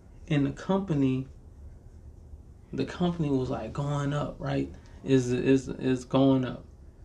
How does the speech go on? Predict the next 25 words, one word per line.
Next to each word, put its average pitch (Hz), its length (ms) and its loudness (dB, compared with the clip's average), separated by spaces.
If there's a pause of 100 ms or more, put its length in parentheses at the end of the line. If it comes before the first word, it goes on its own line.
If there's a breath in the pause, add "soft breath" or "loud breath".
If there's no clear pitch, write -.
(140)
making, 123 540 0
making 135 320 2
money, 127 260 -6
making 135 360 2
money. 120 320 -10 (180)
So, 135 300 2
like, 123 260 -4
he 185 300 -2
pulled 165 480 2
his 127 180 -4
money, 139 400 0 (640 soft breath)
but 139 240 6
no 135 300 4
one, 143 260 4
like, 131 160 -4
he 202 120 -2
was 170 160 0
making 139 440 0
videos 131 500 4
about 131 380 -6
it 65 100 -6
and 62 100 -8
shit - 240 -8
like - 280 -12
that. 131 300 -6